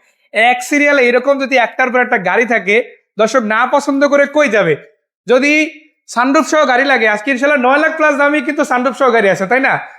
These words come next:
আর শুধু এটাই না, একের পর এক, এই যে দেখেন, নির্বাচনী প্রচারণার জন্য গাড়ি লাগলে দেওয়া যাবে ইনশাল্লাহ।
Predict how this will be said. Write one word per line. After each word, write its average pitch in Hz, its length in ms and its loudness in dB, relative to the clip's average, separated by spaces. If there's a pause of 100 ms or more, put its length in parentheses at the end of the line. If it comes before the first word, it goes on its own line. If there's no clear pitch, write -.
আর 311 100 -2
শুধু 285 200 -2
এটাই 285 220 2
না, 208 140 0
একের 277 600 0
পর 233 220 2
এক, 196 180 0
এই 214 100 0
যে 214 60 0
দেখেন, 196 260 -2
নির্বাচনী 240 460 -2
প্রচারণার 233 400 -2
জন্য 226 180 -4
গাড়ি 202 120 2
লাগলে 202 240 0
দেওয়া 214 220 2
যাবে 202 200 0
ইনশাল্লাহ। 208 380 -2